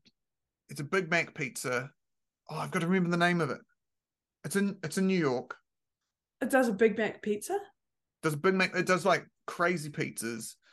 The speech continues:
Speaker 1: There's a Big Mac pizza. There's a, um, is it a pr-, fried chicken and waffles pizza?
Speaker 2: This could be the most important question of the whole thing is, what, what is the name of that place?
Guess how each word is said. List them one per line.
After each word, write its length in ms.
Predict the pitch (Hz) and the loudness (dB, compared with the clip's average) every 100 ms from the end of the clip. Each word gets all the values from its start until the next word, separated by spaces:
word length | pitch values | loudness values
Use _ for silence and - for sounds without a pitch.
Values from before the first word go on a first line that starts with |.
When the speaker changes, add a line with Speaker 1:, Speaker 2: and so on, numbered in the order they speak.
| _ _ _ _ _ _ | _ _ _ _ _ _
Speaker 1:
There's 80 | 139 | -8
a 60 | 139 | -4
Big 240 | 175 180 | -2 0
Mac 240 | 156 143 | -2 -2
pizza. 480 | - 117 - 120 117 - - | -4 -6 -2 -2 -4 -8 -10
There's 240 | 123 113 - | -10 -8 -4
a, 280 | 135 120 | 0 2
um, 380 | 110 110 120 139 - _ _ _ _ _ _ - - _ _ _ _ | 2 0 -4 -8 -12 _ _ _ _ _ _ -20 -20 _ _ _ _
is 100 | - | -8
it 60 | - | -6
a 40 | |
pr-, 240 | - - 208 - _ _ - | -8 -12 -16 -20 _ _ -10
fried 360 | - 156 151 | 4 6 6
chicken 220 | 160 156 | 4 4
and 100 | 143 | 4
waffles 440 | 139 123 113 117 - - | 4 2 -2 -6 -10 -4
pizza? 380 | 131 101 - - - _ _ _ _ _ _ _ _ _ | -2 -2 -4 -6 -14 _ _ _ _ _ _ _ _ _
Speaker 2:
This 280 | 214 285 359 | 4 6 8
could 160 | 427 311 | 8 8
be 100 | 311 | 8
the 80 | 247 | 8
most 300 | 233 240 220 | 8 6 4
important 400 | 214 214 196 185 | 2 6 6 6
question 400 | 247 - 214 190 | 2 4 4 4
of 140 | 185 | 4
the 60 | 196 | 2
whole 220 | 196 185 | 2 2
thing 180 | 254 254 | 2 2
is, 180 | 190 180 | 2 2
what, 220 | 196 233 | 2 6
what 300 | 220 220 196 | 8 8 6
is 120 | 185 | 4
the 120 | - 226 | 4 6
name 240 | 240 247 | 6 6
of 160 | 247 196 | 4 2
that 260 | 185 156 | 0 0
place? 240 | 392 - | -2 -2